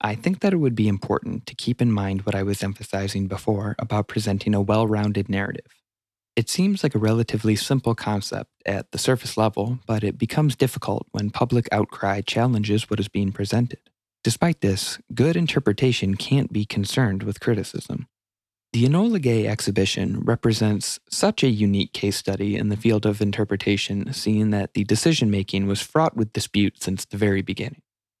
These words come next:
Although I do not agree with the eventual decision by the Smithsonian to appease the American veterans and politicians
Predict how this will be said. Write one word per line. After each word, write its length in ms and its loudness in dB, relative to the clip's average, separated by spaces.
Although 320 4
I 80 0
do 140 2
not 240 2
agree 420 2
with 160 -4
the 140 2
eventual 440 0
decision 540 0
by 200 -4
the 200 -2
Smithsonian 800 0
to 140 0
appease 440 0
the 120 -2
American 440 0
veterans 540 -2
and 100 -4
politicians 720 -2